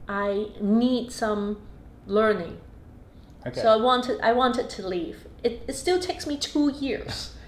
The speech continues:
Speaker 2: <laughs>
Speaker 1: from, from the point that I think I had enough,
Speaker 2: Yep.
Speaker 1: um, for the company. The company actually sent me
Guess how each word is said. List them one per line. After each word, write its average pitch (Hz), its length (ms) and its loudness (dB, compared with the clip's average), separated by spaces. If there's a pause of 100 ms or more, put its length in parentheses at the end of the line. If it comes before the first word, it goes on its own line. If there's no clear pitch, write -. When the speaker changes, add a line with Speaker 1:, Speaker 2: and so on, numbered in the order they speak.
(140)
Speaker 2:
<laughs> - 240 -18
Speaker 1:
from, 208 640 2
from 220 180 6
the 220 80 4
point 254 360 2
that 233 160 6
I 208 100 2
think 226 300 0
I 202 160 4
had 202 400 0
enough, 185 400 -6 (140)
Speaker 2:
Yep. 95 120 -8 (680)
Speaker 1:
um, 202 220 0
for 220 140 2
the 220 80 4
company. 208 480 2
The 214 120 0
company 262 260 0
actually 214 300 -2
sent 190 340 -4
me 185 240 -12